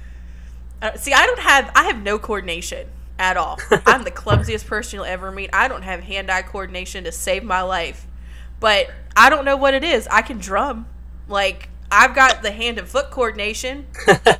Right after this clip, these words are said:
Speaker 1: No other
Speaker 2: I will say
Speaker 1: coordination.
Speaker 2: drumming messed me up as a kid, though, because when I
Speaker 1: Yeah,
Speaker 2: was a kid,
Speaker 1: like,
Speaker 2: I was
Speaker 1: it's
Speaker 2: also a
Speaker 1: weird.
Speaker 2: dancer. And so I
Speaker 1: Although,
Speaker 2: did, like,
Speaker 1: like,
Speaker 2: tap
Speaker 1: when
Speaker 2: and
Speaker 1: Brittany and I
Speaker 2: stuff.
Speaker 1: were in a band, the
Speaker 2: But
Speaker 1: only thing we
Speaker 2: then
Speaker 1: could really
Speaker 2: I
Speaker 1: play
Speaker 2: became
Speaker 1: was
Speaker 2: so
Speaker 1: Beverly
Speaker 2: much
Speaker 1: Hills by
Speaker 2: stronger
Speaker 1: Weezer.
Speaker 2: on one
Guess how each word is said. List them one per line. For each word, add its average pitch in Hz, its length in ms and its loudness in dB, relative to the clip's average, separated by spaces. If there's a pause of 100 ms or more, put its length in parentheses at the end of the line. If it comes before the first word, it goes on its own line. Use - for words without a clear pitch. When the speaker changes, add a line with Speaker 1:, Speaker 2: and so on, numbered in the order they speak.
(160)
Speaker 1:
No 254 200 6
other 349 200 6
Speaker 2:
I 147 100 6
will - 120 10
say 233 160 2
Speaker 1:
coordination. 156 200 2
Speaker 2:
drumming 202 300 4
messed 180 240 -2
me 175 120 0
up 170 180 -2
as 147 100 -8
a 143 80 -6
kid, 156 280 -4
though, 131 160 -2
because 135 320 -6
when 277 100 6
I 247 40 8
Speaker 1:
Yeah, 180 60 6
Speaker 2:
was 143 120 -2
a 139 40 -10
kid, - 160 -4
Speaker 1:
like, 220 100 4
Speaker 2:
I - 40 0
was 262 80 -2
Speaker 1:
it's - 100 -2
Speaker 2:
also 190 240 -2
a - 40 2
Speaker 1:
weird. - 180 2
Speaker 2:
dancer. 127 460 -6 (420)
And 135 100 -6
so - 140 4
I - 20 10 (160)
Speaker 1:
Although, 202 120 6
Speaker 2:
did, - 80 2
like, 131 100 2
Speaker 1:
like, 185 160 -2
Speaker 2:
tap - 80 -8
Speaker 1:
when 131 200 2
Speaker 2:
and - 60 -16
Speaker 1:
Brittany 214 280 0
and 202 80 0
I 185 60 4
Speaker 2:
stuff. 180 80 0
Speaker 1:
were 175 100 -2
in 170 60 -2
a 170 60 -4
band, 170 280 -2
the 180 40 -2
Speaker 2:
But 180 40 0
Speaker 1:
only 185 100 2
thing 165 140 2
we 160 60 2
Speaker 2:
then 170 80 -4
Speaker 1:
could - 260 -10
really 170 180 0
Speaker 2:
I 156 100 2
Speaker 1:
play 170 200 -2
Speaker 2:
became 160 160 -4
Speaker 1:
was 156 120 -6
Speaker 2:
so - 180 2
Speaker 1:
Beverly 175 100 4
Speaker 2:
much 185 140 4
Speaker 1:
Hills 170 180 -4
by - 60 -6
Speaker 2:
stronger 156 340 6
Speaker 1:
Weezer. 139 160 2
Speaker 2:
on 123 140 -6
one 139 260 -2